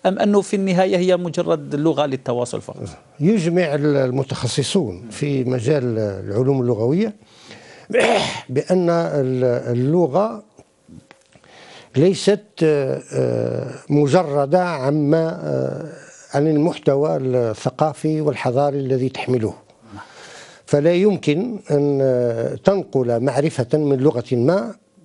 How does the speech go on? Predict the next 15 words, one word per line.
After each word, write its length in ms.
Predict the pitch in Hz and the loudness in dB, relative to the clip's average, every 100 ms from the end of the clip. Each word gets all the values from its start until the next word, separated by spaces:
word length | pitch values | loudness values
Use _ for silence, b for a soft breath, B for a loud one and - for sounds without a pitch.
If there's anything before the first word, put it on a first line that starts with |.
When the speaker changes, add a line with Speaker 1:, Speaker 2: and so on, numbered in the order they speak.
| - | -4
Speaker 2:
دون 320 | 123 185 170 | 2 4 2
أن 340 | 156 156 131 117 | 0 0 0 -2
تنقل 580 | 160 196 170 151 143 | 0 0 0 0 2
معها، 720 | 139 160 139 123 143 180 202 190 | 2 0 0 0 -2 -2 -6 -6
آه، 380 | 151 139 131 65 - B B B B - | -2 0 -2 -4 -10 B B B B -6
شحنات 720 | - 147 - 151 208 185 151 | -2 0 2 4 4 2 0
من 160 | 151 | 0
الثقافة 680 | 151 - 131 - 156 - 160 | 0 -2 -2 0 -2 -2 0
ومن 280 | 156 143 139 | 0 0 -2
الحضارة 500 | 120 - 131 156 143 | -2 0 0 0 -2
التي، 500 | 139 127 - 165 170 B B B - | -2 -2 0 0 0 B B B -6
آه، 800 | - 131 120 120 113 117 113 110 - | 0 2 2 2 0 0 -2 -6 -8
حملتها 920 | - 165 175 160 185 196 131 156 135 | -4 0 2 2 0 0 0 0 0
هذه 200 | 135 123 | -2 0
اللغة 480 | 120 131 160 180 | 0 0 2 0